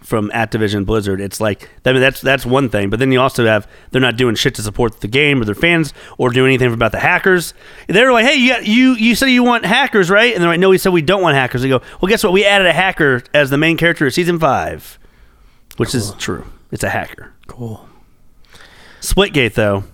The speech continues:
Speaker 2: Yeah,
Speaker 1: Season,
Speaker 2: Splitgate's been fun.
Speaker 1: season
Speaker 2: It's been a,
Speaker 1: eleven,
Speaker 2: so
Speaker 1: yeah.
Speaker 2: much fun.
Speaker 1: Season zero just
Speaker 2: How many
Speaker 1: fucking
Speaker 2: hours have I
Speaker 1: sucks.
Speaker 2: put in that in the last week?
Speaker 1: I don't fucking know.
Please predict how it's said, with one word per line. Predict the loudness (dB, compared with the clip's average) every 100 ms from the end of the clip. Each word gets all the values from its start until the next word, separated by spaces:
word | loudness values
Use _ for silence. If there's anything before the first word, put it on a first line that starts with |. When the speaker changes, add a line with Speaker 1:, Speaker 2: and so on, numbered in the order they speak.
| _ _ -8
Speaker 2:
Yeah, | 0
Speaker 1:
Season, | 0 2
Speaker 2:
Splitgate's | 2 2 0 -2
been | -4
fun. | -2 0 2
Speaker 1:
season | 2 2 0
Speaker 2:
It's | 0 0 0
been | 2
a, |
Speaker 1:
eleven, | 2 0 -6 -8
Speaker 2:
so | -4 0 2
Speaker 1:
yeah. | 2
Speaker 2:
much | 0
fun. | -2 -4 -4 -2
Speaker 1:
Season | 0 0
zero | 2 2 2
just | 2
Speaker 2:
How | 2
many | 2
Speaker 1:
fucking | 2
Speaker 2:
hours | 2
have | 2
I |
Speaker 1:
sucks. | 2
Speaker 2:
put | 2
in | 2
that | 2
in |
the | 2
last | 0 0
week? | -6 -10 -16 -20 -20 -20 -20 -20 -20 -20 -20 -20 -20 -20 -20 -20 -20 -20 -4
Speaker 1:
I | -2
don't | 0
fucking | -2 -4 -6
know. | -8